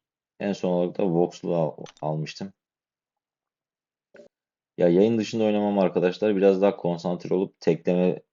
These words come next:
için yani uzun sürüyor yani gir çık gir çık yapıyoruz. İşin gerçeğini söylüyorum ben.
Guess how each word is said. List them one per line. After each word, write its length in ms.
için 280
yani 400
uzun 260
sürüyor 280
yani 280
gir 160
çık 240
gir 160
çık 240
yapıyoruz. 360
İşin 300
gerçeğini 500
söylüyorum 480
ben. 200